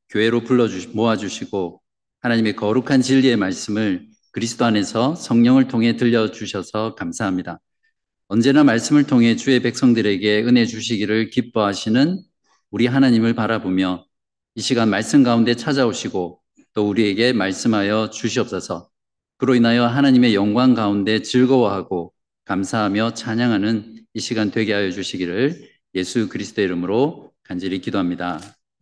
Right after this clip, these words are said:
아멘. <clears throat> 우리가 살아가는 현대 사회에는 어른 아이들이 많습니다. 여러분, 성인 아이라는 말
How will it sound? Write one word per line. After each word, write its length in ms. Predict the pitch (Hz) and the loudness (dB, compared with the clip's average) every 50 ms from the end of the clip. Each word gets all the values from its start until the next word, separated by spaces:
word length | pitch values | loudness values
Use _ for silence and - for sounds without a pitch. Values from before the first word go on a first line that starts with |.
| - | -20
아멘. 400 | - 85 87 87 92 101 110 110 - - - - - - _ _ _ _ _ _ _ _ _ _ _ - - - - _ _ _ _ _ _ _ - - - - - | -12 -8 -6 -2 -2 -2 -2 -4 -8 -14 -20 -20 -20 -20 _ _ _ _ _ _ _ _ _ _ _ -20 -20 -20 -20 _ _ _ _ _ _ _ -20 -20 -20 -12 -8
<clears throat> 460 | - - - - - - - - - - - - _ _ _ _ _ _ _ _ _ - - - - - - - - - - - - - - _ _ _ _ _ _ _ _ - - _ _ _ _ _ _ _ _ _ _ _ _ - _ _ _ _ _ _ _ _ _ _ _ _ _ _ - - - - - _ _ _ _ _ _ _ _ _ _ _ _ _ - - _ _ _ _ _ _ _ _ | -6 -6 -6 -8 -10 -16 -18 -18 -18 -18 -20 -20 _ _ _ _ _ _ _ _ _ -20 -20 -18 -18 -18 -20 -20 -20 -20 -20 -20 -20 -20 -20 _ _ _ _ _ _ _ _ -20 -20 _ _ _ _ _ _ _ _ _ _ _ _ -20 _ _ _ _ _ _ _ _ _ _ _ _ _ _ -20 -20 -20 -20 -20 _ _ _ _ _ _ _ _ _ _ _ _ _ -18 -18 _ _ _ _ _ _ _ _
우리가 260 | 123 123 160 170 175 | 2 4 4 4 4
살아가는 840 | 170 180 202 196 196 180 170 151 135 127 123 120 110 104 101 98 - - | 2 2 2 4 4 6 6 6 6 6 6 6 4 2 2 0 -4 -6
현대 280 | - 143 143 139 160 156 | 0 2 4 4 4 2
사회에는 880 | 151 135 123 117 120 120 120 117 113 110 117 131 147 165 175 180 165 175 - _ _ _ _ _ | 2 0 0 2 2 4 4 4 4 2 4 4 4 2 2 -2 -4 -8 -14 _ _ _ _ _
어른 720 | _ 101 107 113 117 139 170 196 214 240 - - - - - - _ _ _ _ | _ -4 -2 2 4 4 4 6 4 2 2 -2 -10 -16 -20 -20 _ _ _ _
아이들이 400 | _ 120 127 123 107 107 98 101 | _ 0 0 2 0 0 -2 -2
많습니다. 640 | 92 87 85 90 - - 110 98 98 90 85 85 - _ _ _ _ _ _ _ _ _ _ _ _ _ | -4 -4 -4 -6 -6 -6 -6 -6 -6 -6 -8 -12 -14 _ _ _ _ _ _ _ _ _ _ _ _ _
여러분, 240 | - 127 135 131 131 | -2 0 2 2 2
성인 380 | 127 - 160 151 156 160 165 165 | 0 2 2 4 4 6 6 4
아이라는 440 | 170 165 156 139 127 117 113 110 107 | 4 4 4 4 4 2 2 2 2
말 500 | 101 101 101 101 101 101 98 95 92 92 | 0 0 0 0 -2 -2 -4 -6 -10 -14